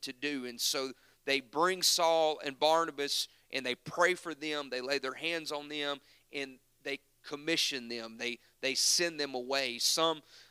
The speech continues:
believe that, um, more than just sending them away with prayer, there may have been provision that was given, um, that they helped enable them and empower them to go on their journey. And so then finally,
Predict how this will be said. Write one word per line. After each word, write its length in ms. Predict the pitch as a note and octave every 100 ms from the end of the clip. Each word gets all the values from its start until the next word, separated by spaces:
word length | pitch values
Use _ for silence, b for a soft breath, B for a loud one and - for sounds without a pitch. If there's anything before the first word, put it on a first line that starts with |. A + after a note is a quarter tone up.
| B _
believe 480 | D3+ D3+ D#3+ D#3+ C3
that, 340 | C#3 C#3 B2+ - -
um, 540 | C3 A#2+ A#2 A2+ A2+ _ _ _
more 240 | D3+ D#3+
than 160 | D3+ C#3+
just 260 | D#3 D3 -
sending 280 | E3 D#3
them 120 | D3 C#3
away 240 | C#3 D#3
with 180 | C#3 -
prayer, 360 | - F#3 D#3+ C#3
there 120 | C#3+
may 220 | C#3+ D3
have 180 | C3+ -
been 220 | D3+ C3+ -
provision 680 | D3 C3 E3+ E3+ C3+ C3
that 160 | A#2+ A2
was 200 | C3 -
given, 300 | - B2+ - - _ b b b -
um, 340 | B2+ A#2+ A#2 A#2+
that 140 | B2
they 140 | C3+
helped 340 | C3 D3+ D3 C#3
enable 560 | C#3 C3 D#3 E3 D3
them 320 | C3 C3 B2 A#2+
and 100 | A#2+
empower 720 | A#2+ - D3+ D#3+ E3 D#3 C#3+
them 260 | B2+ A#2+ -
to 100 | B2+
go 400 | B2+ C#3+ C#3 C3+ b b b -
on 380 | D3+ C#3+ D3 B2 -
their 160 | C3+ B2+
journey. 500 | C#3 C#3+ B2+ G#2+ - B B
And 160 | C#3 -
so 180 | E3
then 160 | D3 D#3
finally, 560 | - E3+ G3 D#3 D3+